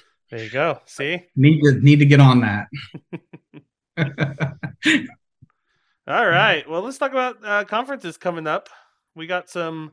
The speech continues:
Speaker 1: awesome conferences soon and some great conference announcements. So let's start off with, uh, Grant. Tell us about some awesome conferences coming up here.
Speaker 2: Yeah. Um, so as we mentioned previously, there's the, uh, Adobe C F Summit West. We've got that in Las Vegas. That's October second through the fourth.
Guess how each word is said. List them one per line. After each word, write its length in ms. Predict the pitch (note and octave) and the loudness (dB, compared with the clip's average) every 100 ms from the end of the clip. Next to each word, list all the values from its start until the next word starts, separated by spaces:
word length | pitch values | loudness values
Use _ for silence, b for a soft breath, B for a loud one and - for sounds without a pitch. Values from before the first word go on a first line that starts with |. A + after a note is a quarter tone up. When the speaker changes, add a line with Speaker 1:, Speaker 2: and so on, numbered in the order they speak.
| _ _ _ _ - | _ _ _ _ -6
Speaker 1:
awesome 340 | E3 F3+ G3 | -6 -6 -10
conferences 640 | F3+ F#3 F3+ F3+ E3+ D#3+ - | -8 -8 -8 -12 -12 -14 -12
soon 280 | F#3+ G#3 | -10 -10
and 300 | G3 F3 F#3+ | -8 -8 -8
some 180 | - F3 | -10 -14
great 260 | D#3 F3 F3 | -8 -8 -8
conference 420 | F3 E3 F3+ E3+ | -8 -8 -12 -12
announcements. 760 | D#3 C#3+ G3 - A#2 G2 _ - | -10 -10 -10 -14 -18 -18 _ -20
So 480 | - - D#3 A#2 G2 _ _ _ _ | -20 -10 -8 -8 -12 _ _ _ _
let's 220 | D3+ D3+ | -12 -10
start 260 | - F#3 E3+ | -6 -4 -2
off 220 | E3+ E3 | -2 -4
with, 320 | E3 D3+ - | -4 -6 -6
uh, 200 | D#3 C#3+ | -8 -6
Grant. 280 | C3 E3 D#3+ | -6 -6 -6
Tell 160 | - F3+ | -8 -10
us 100 | E3+ | -8
about 300 | D#3+ D3+ - _ _ _ | -6 -6 -6 _ _ _
some 220 | - D3 | -18 -10
awesome 320 | C#3+ D3 D#3 | -8 -8 -10
conferences 560 | C3+ D3+ D#3+ D#3 B2+ A#2 | -8 -8 -8 -14 -16 -16
coming 260 | - B2 A2+ | -16 -14 -16
up 140 | G#2+ | -16
here. 240 | G#2+ G#2 _ _ _ _ _ _ _ | -16 -18 _ _ _ _ _ _ _
Speaker 2:
Yeah. 540 | G#3+ A#3 F#3+ E3 F#3 | 2 4 4 4 6
Um, 120 | F3+ F3 | 6 2
so 280 | - F#3+ | 2 4
as 120 | F3+ C#3+ | 4 0
we 200 | D#3+ F#3 | -2 0
mentioned 400 | F3+ F3+ F#3 - | 0 0 -2 -2
previously, 720 | F3 F3 C#3+ F3+ E3 D#3 C#3 | 0 -2 -2 0 0 0 0
there's 260 | E3 D3+ C#3 | 0 0 0
the, 220 | D3+ C#3+ | 2 4
uh, 360 | C#3 C#3 C#3 C#3+ | 4 4 4 2
Adobe 320 | C#3+ C#3+ C#3 | -2 0 -2
C 180 | - C#3+ | -2 -4
F 80 | |
Summit 400 | C#3 D#3+ D3 D3 | 0 2 2 2
West. 380 | C#3 D3 C#3 - | 2 2 2 -2
We've 100 | C3 | -6
got 300 | C3+ B2+ - | -4 -4 -2
that 140 | B2+ B2 | -2 0
in 100 | B2+ | 0
Las 220 | B2 - | 0 0
Vegas. 560 | C#3 C3 C3+ C3 - - | 4 4 4 0 -4 -6
That's 260 | C3+ C3 | -4 -2
October 800 | C3 C3+ - C#3+ C#3 B2+ B2+ - | -4 -4 0 2 4 4 2 -2
second 400 | - A#2+ E3 C#3 | -4 -2 -2 -4
through 140 | D#3+ D3 | -2 -2
the 100 | C3+ | -2
fourth. 500 | - A#3 B3 B3 | 0 0 0 -2